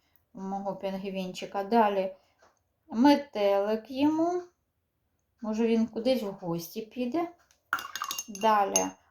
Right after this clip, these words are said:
жовтою фарбою намалюємо йому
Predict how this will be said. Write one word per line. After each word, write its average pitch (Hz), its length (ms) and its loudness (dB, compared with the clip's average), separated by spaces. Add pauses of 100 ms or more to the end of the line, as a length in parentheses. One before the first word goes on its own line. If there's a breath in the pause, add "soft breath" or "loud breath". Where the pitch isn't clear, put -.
(100)
жовтою 269 640 4
фарбою 226 640 4
намалюємо 214 1040 0
йому 190 640 -4